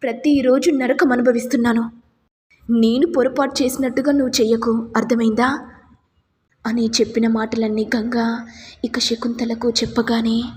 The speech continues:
శకుంతల బాధపడుతూ ఏం చేయలేక ఇక తన రూమ్లోకి వెళ్ళిపోతుంది. ఏమో గంగ ఏడుస్తూ, "అమ్మగారు, దయచేసి నా మాట వినండి. రుద్ర సార్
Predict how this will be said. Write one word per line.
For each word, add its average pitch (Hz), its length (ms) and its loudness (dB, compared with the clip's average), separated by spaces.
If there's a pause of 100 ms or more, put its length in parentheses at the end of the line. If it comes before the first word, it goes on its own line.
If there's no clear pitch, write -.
(440)
శకుంతల 226 560 2
బాధపడుతూ 226 760 0
ఏం 233 360 -2 (120)
చేయలేక 226 600 2
ఇక 233 120 -2
తన 226 220 0
రూమ్లోకి 226 580 2
వెళ్ళిపోతుంది. 233 960 -2 (420)
ఏమో 233 440 2
గంగ 226 200 0
ఏడుస్తూ, 233 840 0 (340)
"అమ్మగారు, 240 580 2 (100)
దయచేసి 240 540 2
నా 285 100 4
మాట 254 300 2
వినండి. 247 540 2 (400)
రుద్ర 233 300 4
సార్ 269 280 0